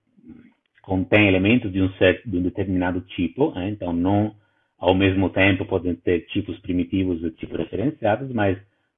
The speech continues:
vocês podem ter array de tipo primitivos ou array de tipo referenciados. É,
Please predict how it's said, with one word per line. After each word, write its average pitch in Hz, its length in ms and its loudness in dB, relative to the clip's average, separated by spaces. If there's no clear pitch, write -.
vocês 101 240 -8
podem 95 300 0
ter 95 160 2
array 95 480 4
de - 60 -16
tipo 104 220 -2
primitivos 120 640 0
ou 117 260 0
array 92 380 2
de 87 100 0
tipo - 260 -14
referenciados. 82 800 -6
É, 104 520 4